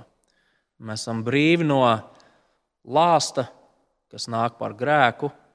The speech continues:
Mēs esam brīvi no nāves, kas sagaida ikvienu bezdievi. Un tādēļ mēs lūdzam, lai šī,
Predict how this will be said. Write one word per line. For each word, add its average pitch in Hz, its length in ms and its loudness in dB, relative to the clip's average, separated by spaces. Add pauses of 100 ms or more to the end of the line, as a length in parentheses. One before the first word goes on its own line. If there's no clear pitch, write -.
(400)
Mēs 120 120 -16
esam 113 240 -6
brīvi 139 380 0
no 120 180 0 (640)
nāves, 117 560 0
kas - 240 -8
sagaida 113 360 0
ikvienu 131 360 -2
bezdievi. 127 600 -2 (840)
Un 131 80 -14
tādēļ 170 220 6
mēs 170 180 4
lūdzam, 202 380 6
lai 156 320 10 (960)
šī, 135 280 -2